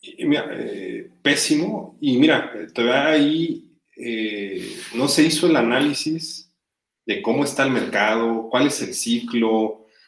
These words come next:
porque otra de las cosas que no les han dicho muchos agentes es, güey, o sea, ellos te quieren enamorar con el producto. Pero esta casa que estás comprando, de aquí a diez años, ¿cómo va a estar, güey? ¿La renta va a subir o la renta se va a caer?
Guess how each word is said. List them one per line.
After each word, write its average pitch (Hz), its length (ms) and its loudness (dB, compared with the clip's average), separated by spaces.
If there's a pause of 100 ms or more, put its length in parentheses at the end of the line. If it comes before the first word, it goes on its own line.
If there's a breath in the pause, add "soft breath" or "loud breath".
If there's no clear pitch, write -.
porque 113 440 -2
otra 156 200 4
de 160 60 8
las 139 100 2
cosas - 300 -4
que - 140 -4
no 120 120 2
les 160 220 2
han 151 100 0
dicho 143 240 -2
muchos 147 520 0
agentes 135 560 -6
es, - 260 -10
güey, 131 160 0
o 104 60 -4
sea, 113 160 -4
ellos 143 280 0
te - 100 -4
quieren 147 260 2
enamorar 98 540 0
con 143 140 0
el 117 120 -2
producto. - 380 -4 (1120 loud breath)
Pero 113 280 4
esta 175 460 4
casa 156 420 -2
que - 60 -10
estás 131 280 -4
comprando, 127 680 -2 (360)
de 117 160 4
aquí 117 240 4
a 165 80 6
diez 160 260 4
años, 160 300 4
¿cómo 131 280 4
va 135 80 6
a 135 40 4
estar, 170 280 -6
güey? 139 220 -6 (140)
¿La 110 180 2
renta 180 380 4
va 185 100 4
a - 40 -2
subir 180 500 0
o 120 100 2
la 107 180 6
renta 151 280 2
se - 160 0
va 151 100 2
a 156 80 -4
caer? 170 460 -2